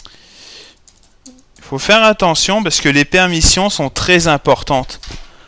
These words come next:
au niveau du, euh, du, euh, authorize key, hein.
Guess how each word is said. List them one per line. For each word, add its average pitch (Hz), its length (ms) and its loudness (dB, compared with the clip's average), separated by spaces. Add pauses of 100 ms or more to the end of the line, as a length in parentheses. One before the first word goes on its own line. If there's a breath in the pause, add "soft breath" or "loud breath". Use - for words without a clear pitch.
(160 loud breath)
au 131 120 2
niveau 135 380 2
du, 120 280 -2
euh, 104 680 0
du, 110 280 -8
euh, 104 120 0
authorize 113 600 0
key, 104 180 -10 (200)
hein. 135 200 -8